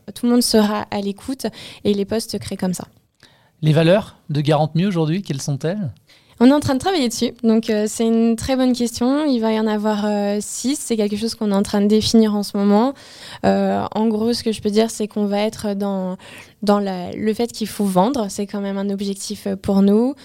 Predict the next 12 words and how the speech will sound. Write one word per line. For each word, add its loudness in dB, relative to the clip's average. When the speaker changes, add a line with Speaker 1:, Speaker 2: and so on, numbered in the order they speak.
Speaker 1:
On 2
est 4
beaucoup -4
dans 2
la -4
culture -4
du, -8
du -12
feedback, -4
de -4
la -6
transparence, -4